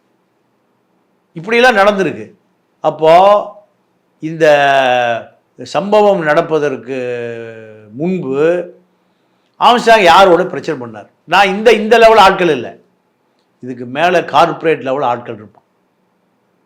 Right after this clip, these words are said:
இப்ப காவல்துறை அதை நோக்கி நகர முடியாம தான் திருப்பி ரிவர்ஸ்ல வந்துருச்சு. ரிவர்ஸ்ல வந்து ஏதாவது குழு கிடைக்குமா?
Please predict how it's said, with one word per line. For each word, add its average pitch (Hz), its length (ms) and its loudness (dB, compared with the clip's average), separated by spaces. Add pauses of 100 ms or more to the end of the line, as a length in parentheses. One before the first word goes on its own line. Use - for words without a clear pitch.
(600)
இப்ப 135 140 -16 (120)
காவல்துறை 214 580 6
அதை 175 120 2
நோக்கி 196 360 -2 (720)
நகர 226 320 4 (100)
முடியாம 262 360 4
தான் 277 280 6 (280)
திருப்பி 226 260 0
ரிவர்ஸ்ல 220 320 4
வந்துருச்சு. 180 320 -4 (680)
ரிவர்ஸ்ல 196 400 2
வந்து 160 320 2 (880)
ஏதாவது 185 340 4 (100)
குழு 202 200 0
கிடைக்குமா? 143 480 0